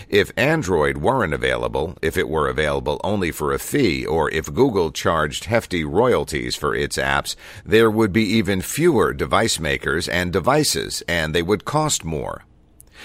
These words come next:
In order to reach its conclusions, the Commission defines several distinct markets in which Google competes, narrowly circumscribing Google and its rivals with rigid categories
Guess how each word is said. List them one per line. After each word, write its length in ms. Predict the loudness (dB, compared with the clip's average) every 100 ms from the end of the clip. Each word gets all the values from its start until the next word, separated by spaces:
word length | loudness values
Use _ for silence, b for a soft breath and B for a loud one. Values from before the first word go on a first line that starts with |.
| B
In 180 | 0 2 4
order 260 | 4 4
to 140 | 4 2
reach 260 | 2 0
its 180 | 0 -2
conclusions, 760 | -4 -6 -4 -2 -2 -4 -4 -6 B -2
the 100 | 0
Commission 460 | 2 2 2 0
defines 680 | 0 2 2 2 0 -2 -2
several 420 | 0 0 2 0
distinct 520 | 0 0 0 0 -2
markets 560 | -2 2 2 0 -4 -4
in 120 | -4
which 300 | -2 -4 -2
Google 340 | -2 0 0 -2
competes, 640 | -4 -6 0 0 0 -6 -10 B -4
narrowly 640 | 0 4 4 4 2 0
circumscribing 960 | 2 2 0 -2 -2 0 2 0 -2 2
Google 400 | 2 2 -2 -2
and 160 | -2
its 160 | -4 -2
rivals 540 | 0 0 0 -2 -2
with 200 | -2 -2
rigid 540 | -2 0 0 0 -4 -2
categories 800 | -2 0 0 -2 -2 -2 -4